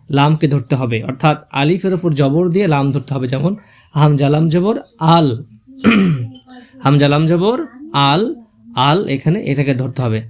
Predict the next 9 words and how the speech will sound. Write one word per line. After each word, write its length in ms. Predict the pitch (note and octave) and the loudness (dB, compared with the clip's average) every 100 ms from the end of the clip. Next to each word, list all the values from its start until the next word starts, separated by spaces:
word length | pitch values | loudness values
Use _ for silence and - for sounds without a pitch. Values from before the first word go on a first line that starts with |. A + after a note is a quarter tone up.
| - | -2
আল। 360 | C3 C3+ G#2+ G2+ _ _ - | 2 2 0 -6 _ _ -20
তারপরে 520 | - B2+ C3+ C#3+ F3+ - | -8 -4 0 0 0 -2
লাম 260 | C3+ C3+ C3+ | 0 0 0
জবর 460 | D3 C3+ A3 - B2 B2 | -2 -2 -2 -6 -4 0
লা, 380 | C#3 A2+ - - - - - | 0 0 -8 -20 -20 -18 -2
লাম 220 | C#3 D3 | 0 2
জবর 160 | D#3 D#3 | 2 0
লাটা 220 | F3 F3+ | 0 -2
হরকত, 400 | C3+ B2+ C3 | -4 -4 -4